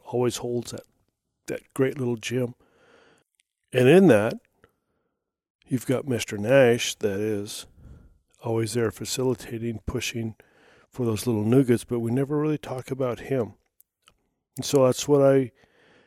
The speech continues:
asked for, and that's what I'm gonna try and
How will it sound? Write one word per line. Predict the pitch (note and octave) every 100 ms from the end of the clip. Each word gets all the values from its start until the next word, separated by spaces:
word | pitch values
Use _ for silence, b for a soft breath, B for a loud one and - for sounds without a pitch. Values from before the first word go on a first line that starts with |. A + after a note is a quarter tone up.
| _
asked | C3 C3 B2+
for, | - C3 C#3
and | B2+ A2+ - -
that's | B2 -
what | C3+
I'm |
gonna | B2+ A#2
try | - - C#3+ D3+ C3 G#2+ A2+ _ _ _ _ _ _ _ _ _ _ _ _ -
and | B2 B2 A#2+ A#2+ A#2+ A#2+